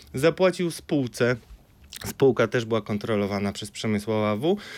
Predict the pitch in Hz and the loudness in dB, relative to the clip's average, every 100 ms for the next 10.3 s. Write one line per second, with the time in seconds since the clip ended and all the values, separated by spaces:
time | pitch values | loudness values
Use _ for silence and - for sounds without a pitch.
0 | - 170 185 240 214 202 185 165 165 160 | -6 0 2 2 2 2 4 2 -2 -6
1 | 143 143 202 208 175 160 160 151 147 - | -10 -4 0 0 -2 -2 -2 -2 -4 -2
2 | 143 156 147 - - 139 - - - - | -2 0 -2 0 2 2 0 -10 -14 -16
3 | - 131 135 135 - 123 143 151 143 135 | -2 2 4 4 2 2 4 4 4 -2
4 | - - 254 185 175 156 143 123 107 113 | -4 -2 0 0 -2 -2 -2 0 0 2
5 | 101 - 208 262 - - 277 214 208 - | 2 0 0 -2 -6 -4 -2 0 -2 -2
6 | 190 175 240 - 175 190 175 165 151 175 | -4 -2 -4 -4 -2 0 0 -4 -4 -4
7 | 151 147 143 214 208 185 175 151 151 143 | -4 -4 0 0 0 -4 -2 -2 -2 0
8 | 175 175 151 - - - - - - 175 | -2 0 -4 -6 -14 -18 -8 -6 -2 -2
9 | 165 - 151 135 143 131 123 139 170 170 | -2 -2 -2 2 2 2 2 4 4 4
10 | 147 139 | 2 0